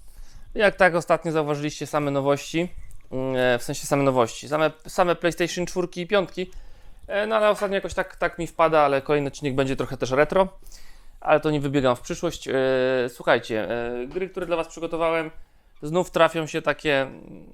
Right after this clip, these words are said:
zwykłe tytuły i tytuły takie, jak to ja lubię, mocno zjebane, których nikt, <laughs> nikt by nie wziął normalny. E, ale słuchajcie, pierwszy tytuł. E, na Playa piątkę skusiłem się, była promocja,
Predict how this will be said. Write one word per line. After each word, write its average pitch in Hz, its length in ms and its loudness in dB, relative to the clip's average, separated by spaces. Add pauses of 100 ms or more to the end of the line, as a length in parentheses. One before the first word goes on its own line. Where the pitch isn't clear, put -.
(140)
zwykłe 247 380 0
tytuły 220 680 2 (120)
i 330 140 -4
tytuły 170 500 4
takie, 131 500 -2 (420)
jak 147 140 -4
to 139 100 0
ja 117 100 4
lubię, 123 420 -2
mocno 139 340 -2
zjebane, 127 400 2
których - 260 -10
nikt, - 360 -8
<laughs> 196 160 0
nikt 170 120 -2
by 214 220 -2
nie 170 100 6
wziął 147 240 0
normalny. 135 520 0 (640)
E, 131 400 2
ale 151 120 6
słuchajcie, 120 400 0
pierwszy 196 320 -2
tytuł. 113 400 -4
E, 113 200 4
na 180 120 2
Playa 196 240 4
piątkę 180 320 0
skusiłem 156 420 -2
się, 147 120 -4
była 139 160 4
promocja, 139 500 2